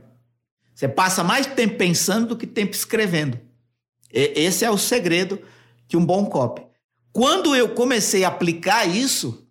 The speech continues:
eu comecei a escrever mais rápido. Então, o que eu demorava, às vezes, três, quatro dias pra escrever, hoje eu escrevo em um dia. Às vezes em três horas, quatro horas. Por exemplo, hoje eu levo três, quatro horas pra escrever um script de vídeo. Levo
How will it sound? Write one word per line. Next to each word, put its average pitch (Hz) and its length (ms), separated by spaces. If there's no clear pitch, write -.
eu 160 140
comecei 196 360
a 196 40
escrever 190 400
mais 202 240
rápido. 131 640
Então, 185 380
o 202 140
que 285 100
eu 277 100
demorava, 202 600
às 156 100
vezes, 156 380
três, 214 320
quatro 226 480
dias 165 260
pra 170 140
escrever, 165 640
hoje 170 220
eu 196 40
escrevo 190 380
em 190 80
um 277 160
dia. 156 480
Às 147 220
vezes 185 280
em 208 120
três 190 360
horas, 156 340
quatro 180 400
horas. 135 400
Por 135 100
exemplo, 143 280
hoje 156 120
eu 175 60
levo 175 220
três, 196 360
quatro 190 360
horas 175 160
pra 208 80
escrever 185 360
um 202 60
script 185 540
de 196 100
vídeo. 151 380
Levo 151 400